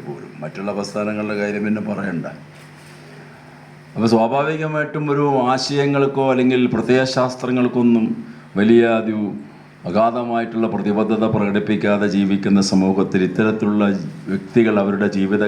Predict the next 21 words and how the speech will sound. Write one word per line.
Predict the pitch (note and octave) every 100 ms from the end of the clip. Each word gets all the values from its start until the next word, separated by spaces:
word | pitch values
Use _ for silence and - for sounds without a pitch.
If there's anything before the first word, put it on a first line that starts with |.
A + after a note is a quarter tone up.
| G2+
കാലഘട്ടത്തിൽ | G2 G2 F#2+ G2 F2+ F#2 E2+
സമൂഹത്തിൽ | F#2 F#2+ G2 - F#2+ F2+ - - - - - - -
സുഗന്ധം | G2 A2 A2+ A2 G#2+
പടർത്തി. | G2 F2 D2+ D#2+ - - - - - - - -
അവരുടെ | G2 A#2 A#2+
ജീവിതം | B2 C3 C#3 C#3+ C#3+
തന്നെ | C3+ C3
സുഗന്ധപൂരിതമായിരുന്നു | B2 A#2+ B2 B2+ A#2 A#2 A#2 G2+ F#2+ F2 D#2 C#2 C2+ - - - - - -
അവരുടെ | - G#2 G#2 G#2
നിലപാടുകൾ | G#2+ G#2+ A2+ A2+ G#2+ G2 E2
കൊണ്ട്. | D#2 D2+ - - - - - - - - -
ആ | A#2 -
സുഗന്ധത്തിൻ്റെ | A2+ C3+ C#3 C#3 C#3 C3 B2
ഫലമായിട്ടാണ് | B2 B2 B2 A#2+ A#2+ A#2 A#2
അദ്ദേഹത്തിന് | A2 A2 A2+ A#2 A2+ G#2+
വലിയൊരു | G#2+ A2+ G#2
സുഹൃത്ത് | G2 F#2+ G2+ A2
വലയം | G#2+ G#2+ G#2
ഉണ്ടായതും | G2+ G2+ F#2+ F#2+ -
അദ്ദേഹത്തിനെ | F#2 G2+ G#2 G#2 G2+ G2 - - - - - -
പാർട്ടിക്കാർക്ക് | G2 A#2 C3+ - D#3 D3+ C#3 C3+